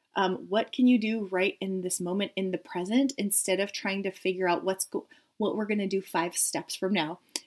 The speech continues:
And this is definitely, um, something I've done, and Jill will laugh at this, where I, I think all, a lot of us do this, right? Like, you go on a date with somebody, like, first date, and I'm already going, "Well, I already know, like, ten years from now, if we were married,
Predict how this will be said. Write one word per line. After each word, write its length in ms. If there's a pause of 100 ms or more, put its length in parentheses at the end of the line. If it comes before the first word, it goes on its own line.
And 140
this 140
is 120
definitely, 760
um, 440 (280)
something 380
I've 180
done, 240
and 220 (300)
Jill 240
will 120
laugh 220
at 120
this, 340 (500)
where 360
I, 160
I 40
think 240
all, 300
a 40
lot 180
of 80
us 120
do 140
this, 180
right? 260
Like, 200
you 80
go 180
on 100
a 60
date 200
with 100
somebody, 500
like, 180
first 440
date, 340 (520)
and 120
I'm 100
already 200
going, 260 (540)
"Well, 440 (540)
I 160
already 240
know, 240
like, 220
ten 200
years 200
from 100
now, 200
if 100
we 120
were 120
married, 520